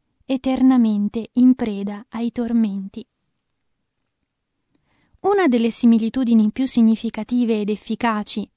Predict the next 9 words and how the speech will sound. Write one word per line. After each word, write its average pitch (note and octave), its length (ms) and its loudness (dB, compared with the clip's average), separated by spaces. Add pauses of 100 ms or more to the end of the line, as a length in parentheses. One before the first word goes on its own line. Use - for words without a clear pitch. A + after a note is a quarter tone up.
che B3+ 160 -4
Gesù B3 260 0
adoperò A3+ 580 -4 (120)
per A#3+ 160 -4
raffigurare A#3+ 720 -2
al G3+ 120 -6
vivo G#3 460 -2 (300)
l'orrore A#3+ 560 2
dell'inferno G3+ 880 -4